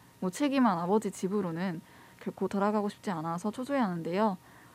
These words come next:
이 신부님 앞에서는 이렇게 선량하게 굴지만 남몰래 후원 물품을 훔쳐 팔기도 하고 거짓말로 친구를 배신하며 하루하루를 버티기도 합니다. 이런 무책임한 부모와 신뢰하지 않는 사람들,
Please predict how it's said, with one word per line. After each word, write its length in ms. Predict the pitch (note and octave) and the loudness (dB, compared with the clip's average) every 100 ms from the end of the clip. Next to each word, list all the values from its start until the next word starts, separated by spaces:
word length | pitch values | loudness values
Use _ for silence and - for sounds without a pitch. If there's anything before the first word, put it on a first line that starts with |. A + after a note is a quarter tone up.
| - - | -12 0
이 140 | G3+ | 0
신부님 440 | A#3 D#4 F#4 F#4 | 2 2 4 4
앞에서는 600 | G#3+ F3+ G#3+ G#3 F#3+ G3 | 4 4 2 2 2 0
이렇게 180 | F3 F3+ | -2 -4
선량하게 440 | F#3 C4+ C#4+ C#4 B3 | -2 2 4 2 0
굴지만 560 | - F3 E3 F#3+ D4+ - - - - | -2 -4 0 2 2 0 -16 -20 -8
남몰래 380 | F3+ F#3 G3 F#3+ | -2 0 2 0
후원 280 | G3+ D#4 C#4+ | 2 2 4
물품을 420 | F3 - G3 G3 | 2 0 0 4
훔쳐 240 | C4 B3+ | 2 2
팔기도 480 | A#3+ D4 D4 D4 G#3+ | -4 -2 -2 0 -2
하고 380 | A#3 C4 F#3+ D4 - - - - - - | -2 -2 -2 -2 -8 -20 -20 -20 -20 -2
거짓말로 500 | F#3+ A3+ A#3+ A3+ A3+ | 0 4 4 4 2
친구를 380 | - C4+ C4+ | 0 0 0
배신하며 520 | A#3 F3+ G#3 F#3+ F3+ G3+ | 0 -2 0 -2 0 0
하루하루를 500 | C4+ D#4 D4+ A3+ F#3+ | 0 2 4 2 0
버티기도 760 | F3 - A3 G#3+ G3+ G3 F3+ | -6 -6 -2 0 -2 -2 -2
합니다. 360 | F#3 A3 - - - - - - - - - - - | 2 2 0 -10 -18 -20 -20 -20 -20 -20 -20 -16 -6
이런 140 | F#3 | -4
무책임한 480 | F3 - C4+ B3+ A#3+ | -4 -2 0 4 4
부모와 440 | G#3+ G#3 G3 F#3+ | 4 2 4 2
신뢰하지 540 | G3+ C#4 D4+ D4 C4+ G3 | 0 0 4 4 4 2
않는 300 | D#3+ F3 F#3+ | 0 0 0
사람들, 580 | B3+ B3+ G3+ F3 E3 | 2 4 4 2 0